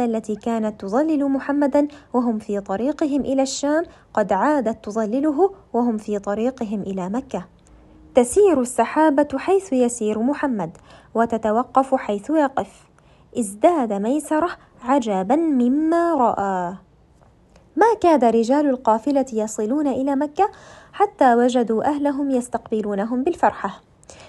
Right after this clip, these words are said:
وزع محمد على رجال القافلة نصيب كل منهم من الأرباح، وذهب محمد إلى خديجة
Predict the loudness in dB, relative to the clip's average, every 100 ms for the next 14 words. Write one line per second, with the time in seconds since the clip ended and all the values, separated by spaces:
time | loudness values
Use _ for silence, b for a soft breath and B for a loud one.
0 | B 4 6 4 2 0 -4 -2 0 2
1 | 2 0 0 0 0 0 2 0 0 -2
2 | -2 0 0 0 -2 -2 -2 0 0 0
3 | 0 -2 0 -2 -2 -2 -2 -2 0 0
4 | 0 0 -4 -8 -20 _ B B B B
5 | 2 6 6 4 2 0 -2 -2 0 0
6 | 0 0 0 0 0 0 -2